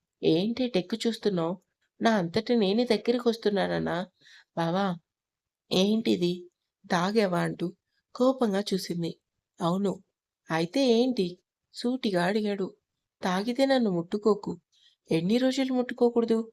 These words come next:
అసహ్యంగా అడిగాడు మహేంద్ర. ఆ మాటల్లో విసుగు, కోపం. "ఎన్ని రోజులంటే, నా అంతట నేను దగ్గర వచ్చే వరకు. అలాంటప్పుడు ఎందుకే పదే పదే బయటికి వెళ్తే ఫోన్ చేస్తావు? ఏంటి ఆటలుగా ఉందా?"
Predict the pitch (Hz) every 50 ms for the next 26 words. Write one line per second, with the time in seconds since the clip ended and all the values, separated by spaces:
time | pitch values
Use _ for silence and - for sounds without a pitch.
0 | _ _ _ _ _ _ _ _ _ - 165 170 - - 220 220 233 240 233 233
1 | 233 240 233 226 226 220 233 220 214 226 226 - _ _ _ _ _ _ _ _
2 | - 165 165 170 180 190 196 196 196 180 - - - _ _ _ _ _ _ _
3 | _ - 240 240 240 240 240 240 - 262 254 240 208 - 180 170 175 - - -
4 | 226 220 220 - 190 196 - - 202 180 185 180 - _ _ _ _ _ _ _
5 | _ - - 160 165 175 202 220 247 254 254 262 254 262 254 247 240 269 262 262
6 | - _ _ _ _ _ _ _ _ 254 262 254 254 240 226 - 262 262 269 247
7 | 240 220 202 196 175 170 165 160 - 202 208 214 208 214 - 208 202 190 185 185
8 | - - - - - _ _ _ _ _ - - - _ - 214 233 240 247 247
9 | 240 247 233 240 - 277 277 247 220 220 240 240 - 190 170 175 208 - _ _
10 | _ _ _ _ _ _ _ - 170 170 196 233 233 233 247 247 262 262 254 -
11 | - _ _ _ _ _ _ _ _ - 170 165 175 208 214 - 285 - 262 254
12 | 240 226 240 247 247 - 214 220 254 247 - 233 226 - - 196 196 190 190 -
13 | _ _ _ _ _ _ _ _ - 160 165 180 220 247 247 220 196 196 220 214
14 | 247 233 233 214 202 185 175 170 170 170 175